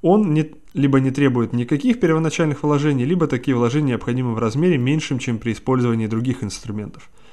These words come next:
которые аналогичным образом реагируют на изменения рыночных факторов. Получается, что производный финансовый инструмент — это оболочка, стоимость его определяется базовым активом – который лежит в основе инструмента,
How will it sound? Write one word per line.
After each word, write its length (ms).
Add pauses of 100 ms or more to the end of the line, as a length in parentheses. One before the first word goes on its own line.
(220)
которые 340
аналогичным 600
образом 380
реагируют 500
на 160
изменения 400
рыночных 460
факторов. 460 (400)
Получается, 560
что 180
производный 460
финансовый 400
инструмент — 540
это 200
оболочка, 640
стоимость 500
его 160
определяется 580
базовым 460
активом – 520 (520)
который 320
лежит 320
в 40
основе 300
инструмента, 640